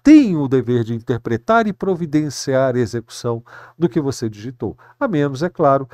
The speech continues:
que você digite alguma baboseira, como baboseira.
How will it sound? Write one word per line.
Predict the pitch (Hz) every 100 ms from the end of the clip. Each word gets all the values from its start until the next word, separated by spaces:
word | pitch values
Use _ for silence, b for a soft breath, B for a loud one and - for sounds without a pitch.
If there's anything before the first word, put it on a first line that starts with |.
| B B
que | 226
você | 202 196
digite | 165 107 104 - 120 -
alguma | - 123 117 98 104 104 101 -
baboseira, | 120 226 294 220 196 165 165 175
como | - 123 117 107
baboseira. | 95 101 143 147 147 117 113 113 98 131 127 151 208